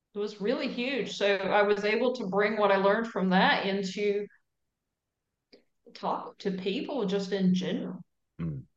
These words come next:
Speaker 2: That's huge. Thank you for sharing that. Um, what, what is one book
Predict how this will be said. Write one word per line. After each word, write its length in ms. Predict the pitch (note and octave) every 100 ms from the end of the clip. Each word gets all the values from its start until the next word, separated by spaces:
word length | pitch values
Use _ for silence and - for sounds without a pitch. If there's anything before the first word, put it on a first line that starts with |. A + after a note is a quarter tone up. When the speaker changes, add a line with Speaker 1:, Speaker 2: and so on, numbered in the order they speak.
| _ _ _
Speaker 2:
That's 220 | - C2 -
huge. 300 | C2 B1 -
Thank 240 | F2+ A2
you 60 | -
for 120 | -
sharing 260 | - D#2 B1+
that. 180 | A1+ - _ _ _ _ _ -
Um, 460 | E2 D2+ B1 G#1+ - _
what, 360 | D2 A2 F3 -
what 240 | E2+ A#2
is 120 | - A2
one 320 | F2 E2+ D#2
book 340 | C#2+ C2+ -